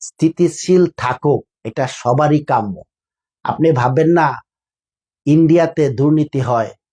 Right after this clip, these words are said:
ইন্ডিয়াতে মানুষে মানুষে হানাহানি করে, এই প্রভাব আমেরিকাতে পড়ে না,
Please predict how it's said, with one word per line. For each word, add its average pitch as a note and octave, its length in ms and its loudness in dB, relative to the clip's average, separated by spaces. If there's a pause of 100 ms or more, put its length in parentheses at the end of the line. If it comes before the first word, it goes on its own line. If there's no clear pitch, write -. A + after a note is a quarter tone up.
(340)
ইন্ডিয়াতে C3+ 800 0 (880)
মানুষে C3 500 -2
মানুষে A#2+ 540 -2
হানাহানি C3+ 640 0
করে, A2+ 320 -2 (440)
এই D3+ 360 2
প্রভাব B2 420 0 (680)
আমেরিকাতে C3+ 640 -2
পড়ে G2 180 -6
না, F#2 200 -8